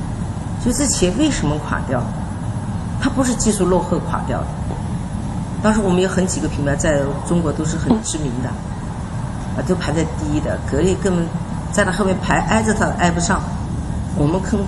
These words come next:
Speaker 1: 空调没有办法跟它比，但是我们靠诚信去打动这个市场，啊，所以这个我认为在这个过程当中，你即使经理愿意进你货，但是消费者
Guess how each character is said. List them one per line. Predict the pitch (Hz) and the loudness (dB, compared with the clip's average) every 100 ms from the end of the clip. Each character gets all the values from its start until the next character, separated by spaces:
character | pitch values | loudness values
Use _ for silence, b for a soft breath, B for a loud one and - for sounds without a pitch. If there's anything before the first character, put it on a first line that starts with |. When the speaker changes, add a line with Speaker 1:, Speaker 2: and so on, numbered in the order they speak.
| - | 0
Speaker 1:
空 | 185 | 2
调 | 175 | 2
没 | 156 170 | 2 2
有 | 180 | 2
办 | 147 | 0
法 | 143 135 | 0 0
跟 | 131 | -2
它 | 131 | -2
比， | - 120 - - - - - - - - - - - - - - - - - - - - - - - | -2 -4 -4 -4 -4 -4 -4 -4 -4 -4 -4 -4 -4 -4 -4 -4 -4 -4 -6 -6 -6 -6 -6 -6 -2
但 | 165 | 2
是 | 175 | 2
我 | 139 | 2
们 | 131 139 - | 2 0 0
靠 | 143 | 0
诚 | - 127 123 | 0 0 2
信 | 175 165 | 2 2
去 | 147 131 - | 0 -2 -2
打 | 143 - | 0 0
动 | 127 131 | 0 0
这 | 147 | 0
个 | |
市 | 139 151 | 0 0
场， | 139 - - - - - - - - - - - - - - - - | 0 -2 -2 -4 -4 -4 -4 -4 -2 -2 -2 0 0 0 0 -2 0
啊， | 85 | 0
所 | - 190 | 4 4
以 | 180 | 4
这 | 185 | 4
个 | 180 | 4
我 | 147 | 4
认 | 143 165 | 2 2
为 | |
在 | 170 160 | 2 2
这 | |
个 | - | 2
过 | 185 | 2
程 | 165 156 | 2 2
当 | 147 | 2
中， | 160 156 160 - - - - 143 | 2 0 0 0 -2 -2 -2 0
你 | 143 | 0
即 | - 233 | 2 2
使 | 175 151 120 - - - - - | 2 2 0 -2 -2 -2 0 2
经 | 226 220 | 4 4
理 | 139 | 4
愿 | 208 175 | 4 4
意 | |
进 | - 185 | 2 0
你 | - | 0
货， | - - | 0 0
但 | 190 180 | 2 2
是 | - | 2
消 | 302 | 2
费 | 269 | 2
者 | 247 | 2